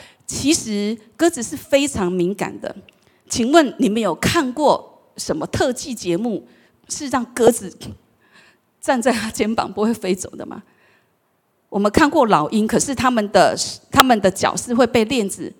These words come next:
链起来的。我们也看过鹦鹉，我们也看过，可是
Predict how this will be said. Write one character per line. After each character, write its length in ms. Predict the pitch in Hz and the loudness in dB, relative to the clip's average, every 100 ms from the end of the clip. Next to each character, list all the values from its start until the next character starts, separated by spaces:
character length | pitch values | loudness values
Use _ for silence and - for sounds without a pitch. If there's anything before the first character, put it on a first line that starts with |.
| - | -4
链 180 | 254 202 | 0 0
起 160 | - | -4
来 120 | - - | -10 -10
的。 120 | - - - | -10 -14 2
我 80 | 220 | 2
们 120 | 262 | 4
也 100 | 214 | 0
看 260 | 214 - | -2 -4
过 220 | 277 330 - | -2 0 2
鹦 160 | 247 240 | 0 0
鹉， 40 | |
我 120 | 226 | -2
们 120 | 190 - | -2 -4
也 60 | |
看 220 | - 233 | -2 -2
过， 160 | 233 240 - - - | -2 -4 -6 -16 -4
可 80 | 214 | -4
是 260 | - 285 | -2 -6